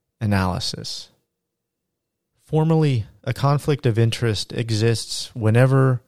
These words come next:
an attorney's legal duties to a client actually or potentially conflict with the interests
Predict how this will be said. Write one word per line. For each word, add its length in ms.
an 100
attorney's 540
legal 440
duties 680
to 200
a 60
client 520
actually 680
or 440
potentially 1040
conflict 640
with 220
the 120
interests 680